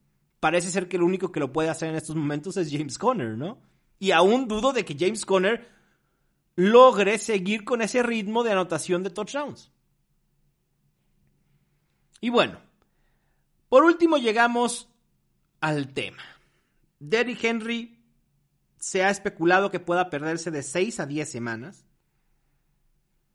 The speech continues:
Yo me esperaría hacer algún movimiento con Derrick Henry hasta que esté colocado en injury reserve por el equipo, pero ya está confirmado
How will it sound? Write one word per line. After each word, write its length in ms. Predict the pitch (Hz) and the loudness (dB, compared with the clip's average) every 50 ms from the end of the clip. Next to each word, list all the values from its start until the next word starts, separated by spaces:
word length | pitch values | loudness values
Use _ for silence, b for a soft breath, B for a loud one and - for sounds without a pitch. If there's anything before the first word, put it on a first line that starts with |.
| _ _ _ _ _ _ _ - | _ _ _ _ _ _ _ 0
Yo 160 | 139 175 214 | 2 4 4
me 80 | 254 254 | 4 2
esperaría 500 | 254 - 233 208 185 180 196 220 233 226 | 0 0 0 2 2 2 2 2 2 2
hacer 240 | 208 - 220 220 | 2 0 0 2
algún 240 | 220 220 208 214 214 | 2 2 2 0 -2
movimiento 500 | 214 214 208 196 185 196 196 190 220 202 | 0 0 0 2 2 0 0 -2 -4 -6
con 140 | - 196 180 | -4 -2 0
Derrick 320 | 175 180 185 190 175 - | 0 0 0 -2 -4 -4
Henry 300 | 202 202 202 196 202 208 | -4 -4 -4 -4 -2 -2
hasta 260 | 190 170 - - 156 135 | -2 -2 -2 -6 -10 -10
que 60 | 131 | -12
esté 200 | - - 160 160 | -12 -12 -12 -6
colocado 400 | - 185 160 139 - 151 156 156 | -2 -2 -2 -2 0 -2 -2 -2
en 80 | 156 | -2
injury 340 | 151 156 151 151 151 143 131 | -2 -4 -2 -4 -4 -4 -4
reserve 280 | 123 120 - 139 135 139 | -6 -6 -6 -6 -6 -6
por 220 | 135 - 127 120 | -6 -6 -6 -6
el 60 | 113 | -6
equipo, 440 | 110 104 - 135 135 127 156 180 175 | -8 -8 -10 -10 -8 -6 -6 -6 -6
pero 140 | - 135 131 | -4 -4 -2
ya 120 | 131 151 | -2 -2
está 200 | 147 143 - 160 | -4 -4 -6 -6
confirmado 640 | - 151 135 127 - 127 123 135 143 143 139 147 139 | -6 -6 -6 -6 -6 -6 -4 -2 -2 -2 -2 -2 -6